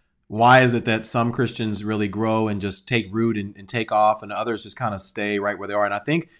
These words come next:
I think it comes down to, you know, um, I'll be honest with you guys, the best way I could put it is, when you engage with the Bible, it is going to cost you something.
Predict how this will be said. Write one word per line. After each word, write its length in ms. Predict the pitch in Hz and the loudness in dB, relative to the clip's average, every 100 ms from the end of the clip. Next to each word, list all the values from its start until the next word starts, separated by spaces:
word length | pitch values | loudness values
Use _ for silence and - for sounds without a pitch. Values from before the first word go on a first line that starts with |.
| _ - | _ -2
I 60 | |
think 140 | 143 180 | 2 4
it 60 | |
comes 180 | 180 160 | 4 2
down 360 | 135 135 151 160 | 4 6 8 4
to, 500 | 156 139 127 120 - - - - - - | 2 6 6 4 0 -12 -16 -20 -16 -2
you 100 | 135 | 4
know, 440 | 123 110 107 - - | 6 6 2 -2 -4
um, 420 | 117 107 104 98 - - _ _ _ _ _ _ _ _ _ _ _ _ - | 2 4 2 0 -10 -20 _ _ _ _ _ _ _ _ _ _ _ _ -16
I'll 140 | - 147 | 2 6
be 100 | 135 | 8
honest 260 | 143 175 135 | 8 6 2
with 80 | |
you 80 | 120 | 0
guys, 360 | 117 117 120 117 | 4 4 4 0
the 220 | 95 110 | -6 -2
best 260 | 120 147 165 | 2 2 6
way 120 | 151 | 6
I 80 | 147 | 6
could 160 | 151 | 2
put 160 | - 196 | 0 2
it 100 | 143 | 4
is, 280 | 123 120 - _ _ _ _ _ _ _ _ _ _ | 4 2 -4 _ _ _ _ _ _ _ _ _ _
when 500 | 120 147 165 170 180 | 0 4 6 6 4
you 760 | 175 160 180 202 226 233 220 220 - 120 - 196 | 2 2 2 2 2 0 -2 -8 -18 -20 -10 0
engage 800 | 156 147 131 135 147 160 147 | 0 2 2 4 6 6 4
with 200 | 123 131 | 0 -2
the 80 | 123 | -2
Bible, 760 | 101 113 117 120 120 123 120 - _ _ _ _ _ _ _ _ _ _ _ _ - | 2 4 4 2 0 0 -4 -10 _ _ _ _ _ _ _ _ _ _ _ _ 4
it 220 | 175 190 | 4 6
is 220 | 185 160 | 6 4
going 420 | 123 139 160 170 | 4 6 6 4
to 120 | 160 135 | 0 -8
cost 480 | - 131 135 - | 4 4 4 0
you 100 | 113 | -4
something. 540 | 107 80 67 - - | -6 -8 -14 -20 -20